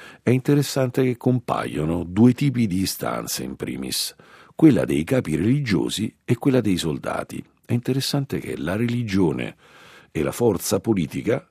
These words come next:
che i soldati romani rappresentano, ehm, dileggiano Gesù.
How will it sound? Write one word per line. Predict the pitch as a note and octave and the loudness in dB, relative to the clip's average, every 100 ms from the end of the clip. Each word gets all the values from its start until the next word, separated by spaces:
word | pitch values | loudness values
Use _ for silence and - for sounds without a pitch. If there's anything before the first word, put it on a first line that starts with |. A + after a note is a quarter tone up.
| _ | _
che | - | -12
i | A#1 | -10
soldati | A#1 C2+ - E2 C#2 - - - | -8 -8 -6 -4 -4 -6 -12 -12
romani | - D#2 E2+ E2 A#1+ B1 | -4 -2 0 -2 -4 -6
rappresentano, | C#2 - A#2 E2+ A1+ - G2 A2 - - - - - _ _ - | -6 -2 -2 -2 -6 -6 -6 -6 -10 -20 -20 -20 -20 _ _ -18
ehm, | - E2+ | -14 -12
dileggiano | - - G2 G2 A2 G#2+ D#2+ E2 D#2 C#2 B1+ | -12 -10 -4 4 6 6 4 -2 -2 -2 -4
Gesù. | C#2+ C2+ B1+ | -6 -6 -8